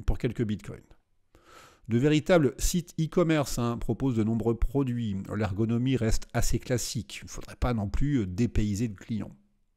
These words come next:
Ici, vous pouvez commander des passeports anglais au nom de votre choix. Oui, mais la guerre est déclarée par les autorités de nombreux pays, qui s'organisent aussi entre eux pour faire fermer ces plateformes illégales.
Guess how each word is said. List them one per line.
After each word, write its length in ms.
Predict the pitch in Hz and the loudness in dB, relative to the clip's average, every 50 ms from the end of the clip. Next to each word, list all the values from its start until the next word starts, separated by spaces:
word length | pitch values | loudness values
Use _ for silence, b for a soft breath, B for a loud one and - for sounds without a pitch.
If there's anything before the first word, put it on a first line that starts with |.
| _ | _
Ici, 260 | - 117 - - 170 | -6 -6 -2 0 0
vous 160 | 175 151 139 107 | 2 2 0 0
pouvez 240 | - 113 107 113 | -2 0 0 0
commander 420 | 107 - - 156 143 135 135 139 131 | 0 2 0 0 0 0 0 0 0
des 120 | 104 92 | -2 -2
passeports 440 | - 107 98 - - - 107 - - - | -2 -4 -4 -2 -2 -2 -2 -2 -4 -4
anglais 400 | 117 117 113 110 123 143 165 175 170 151 123 - - | -2 -2 0 2 2 2 2 0 -2 -4 -6 -4 -2
au 80 | 110 | 0
nom 160 | 123 147 160 | 0 2 2
de 80 | 139 135 | 2 2
votre 260 | 120 120 - - - | 2 0 0 -2 -6
choix. 340 | 95 - - - - - - _ _ _ _ _ _ _ _ _ _ _ _ _ _ _ _ _ _ _ | -6 -8 -12 -16 -18 -18 -20 _ _ _ _ _ _ _ _ _ _ _ _ _ _ _ _ _ _ _
Oui, 320 | - 156 196 175 127 110 - - - | 0 2 4 4 4 2 -2 -2 0
mais 100 | 123 127 | 2 4
la 80 | 147 | 4
guerre 180 | 156 185 190 160 | 6 6 6 6
est 80 | 160 | 6
déclarée 540 | 147 151 139 - - 139 139 156 175 185 185 | 6 6 6 6 6 6 8 8 6 6 6
par 260 | 160 131 - - 123 | 4 4 4 6 6
les 100 | 131 127 | 8 8
autorités 440 | 123 151 - 156 139 139 131 117 170 | 6 6 6 6 4 4 4 4 4
de 100 | 151 143 | 6 6
nombreux 280 | 135 135 131 120 123 120 | 4 4 4 4 2 4
pays, 360 | 107 - 131 120 113 98 90 85 82 95 104 | 4 4 4 4 2 2 0 -2 -4 -6 -8
qui 100 | - - | -6 -6
s'organisent 540 | 107 - 131 123 113 123 127 127 113 95 - - - | -2 0 0 0 2 2 2 2 2 0 -2 -2 2
aussi 260 | - 160 151 - - 143 | 2 2 2 2 2 2
entre 300 | 123 113 95 - - 160 | 2 2 2 2 4 4
eux 160 | 170 170 156 135 123 127 - - | 6 6 4 2 -2 -6 -2 0
pour 160 | - - - | 0 2 2
faire 220 | - 156 135 - | 2 0 -2 -2
fermer 260 | - - 143 135 143 151 | -2 0 2 2 2 2
ces 160 | - - 123 | 2 0 -2
plateformes 420 | - 131 110 - - 139 131 131 | -2 -2 -4 -2 -2 0 2 2
illégales. 580 | 123 117 110 110 107 95 95 - 82 82 - | 2 0 0 -2 -2 -2 -4 -6 -6 -8 -12